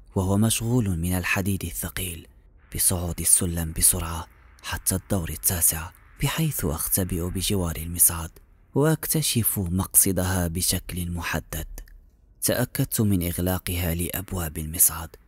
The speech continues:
وتحرك المصعد في نفس اللحظة التي انطلقت فيها على السلم بأقصى سرعة، وقد كان التوقيت دقيقًا جدًا، بحيث وصلت تقريبًا بفارق ثوان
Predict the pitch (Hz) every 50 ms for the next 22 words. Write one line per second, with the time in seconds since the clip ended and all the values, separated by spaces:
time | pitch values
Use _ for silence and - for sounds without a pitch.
0 | _ - - - - - 104 101 - - 113 101 95 90 - - 101 92 87 85
1 | 95 98 - - 87 90 92 - 92 90 - - 95 90 90 87 - - - 87
2 | 85 87 90 - - - 98 82 82 - - - _ _ _ - - - - -
3 | - - 98 92 - 101 101 101 98 - - - 120 107 - 127 117 107 104 101
4 | 98 95 98 92 92 - - - - 92 85 82 82 85 85 85 - 92 87 85
5 | - - - - 78 69 - - 98 85 76 76 78 80 - - - _ _ _
6 | _ - - - 104 - - 135 135 - - - 139 139 143 135 - - 139 135
7 | - - - 135 123 - - 101 - - 87 - - 98 80 - - 87 85 85
8 | - 92 - - - 87 82 82 90 - _ _ _ _ _ - - - - -
9 | 85 - - - 92 90 85 - - 95 90 87 - - 92 - - 85 - -
10 | - 101 98 92 90 90 87 87 87 104 104 - - 120 113 101 90 82 - -
11 | 92 - - 95 92 95 95 90 85 90 85 85